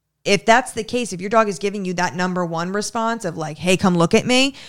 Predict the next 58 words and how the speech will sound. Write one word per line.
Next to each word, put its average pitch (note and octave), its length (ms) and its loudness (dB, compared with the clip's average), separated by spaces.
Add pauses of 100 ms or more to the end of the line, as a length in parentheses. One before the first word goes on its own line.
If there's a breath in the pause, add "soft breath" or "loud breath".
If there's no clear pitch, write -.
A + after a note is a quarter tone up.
(160 loud breath)
then G3+ 180 6
we G3 60 -2
got F3+ 160 2
a F3 40 0
whole F3+ 200 -2
nother D#3+ 280 0
issue D#3 280 -4
going D3+ 200 -4
on. B2 140 -6
You're D#3+ 80 -6
not E3 180 -4
filling D3+ 280 -8
their G#2 100 -12
cup, - 300 -4
and D#3 100 -4
we'll D#3 80 0
talk D3+ 220 -2
about D#3 180 0
that G2+ 60 -12
in - 60 -10
a - 20 -8
second. D#3+ 360 -2
The F3+ 80 -6
second, B3 540 -2 (180)
the F3 220 -12
second C4+ 320 0
response B3 380 -4
is E3+ 100 -6
them G3 160 -2
just F#3 140 -6
getting E3 220 -4
down. E3 280 -8 (1120)
They're G3 120 0
gonna F#3 60 2
be F#3+ 40 6
like, F#3 100 4
"All A3+ 60 4
right, G#3+ 100 2
nobody A3 200 -2
said A3+ 140 0
anything. G#3+ 360 -4 (400)
There's F3 140 0
no A#3 100 6
food A3 220 0
for F3+ 80 -10
me F#3 80 -6
to E3+ 80 -8
get. F3 300 -2 (600)
I G3 80 2
guess G#3 220 0
I'll G3+ 80 0
get G3+ 160 0
down G#3 180 0
and F#3+ 80 -4
go G3+ 60 2
do G3 120 -4
something G3 300 -4
else," - 460 -6